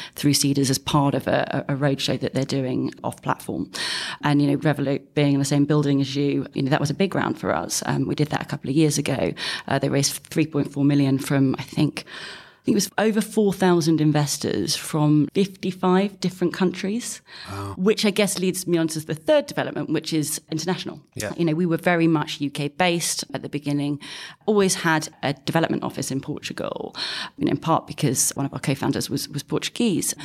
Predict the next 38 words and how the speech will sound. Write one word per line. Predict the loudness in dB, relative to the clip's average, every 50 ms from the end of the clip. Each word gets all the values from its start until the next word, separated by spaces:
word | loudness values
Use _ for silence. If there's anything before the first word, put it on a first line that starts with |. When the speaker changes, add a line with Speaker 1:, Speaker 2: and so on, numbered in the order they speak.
| -14 -16 -18 -6 _
Speaker 1:
But | 0 0 2
now | 4 4 4 6 6 4 4 4 2 2 0 0
we | 0 0 0
have, | 0 2 2 2 2 2 2 0 -2
you | -2
know, | -2
small | -2 0 2 2 4 4 4 2
offices, | 2 0 -2 0 0 0 0 -2
representative | -4 -4 0 0 0 0 0 -2 -6 -6 -6
offices | -6 -6 -6 -6 -6 -6 -4 -4 -6 -6 -6 -4
in | -2 0 0 0 0 -2 -6 -10 -14 -14 -14 -4 0
the | 2
Netherlands | 4 4 4 4 2 2 4 4 6 6 6 6 4 4 2 0 -2 -2
and | -2 0 0 0 0 -2 -2 -4 -4
Germany | -2 0 0 2 0 0 -2 -4 -6 -8
as | -8 -8 -8 -6
well. | -6 -6 -6 -8 -10 -10 -12 -14 -14 -14 -12 -12 -12 -14 -6 0
And | 2 2 2 2 2 4
over | 4 4 4 2 0 0
the | 2 4
next | 4 4 4 2 -2 -4 -6 -6 -8 _ _ _
year | -4 0 4 6 6 6 4
or | 2 -2 -4
so, | -4 -4 -4 -4 -4 -4 -4 -4 -4 -4 -6 -8 -10 -14 -16 -10 _
we | 0 2 2
really | 4 6 6 6 6 6 4 4
intend | 4 2 2 2 0 0 -2
to | -2
push | -4 -4 -2 -2 -2 -2
that | -4 -6 -6 -4
European | -4 -4 -4 -4 -4 -2 -2 -2 0 -2
business | -2 -4 -4 -2 -4 -4 -4 -6 -6
out. | -8 -8 -8 -10 -10 -10 -12 -12 -12 -12 -8 -4
But, | 0 2 2 2 0 -2 0
you | 0 2
know, | 2 0 -2 0
last | 0 0 2 2 0 0 0 2
year | 2 2 2 2 0 -2 -4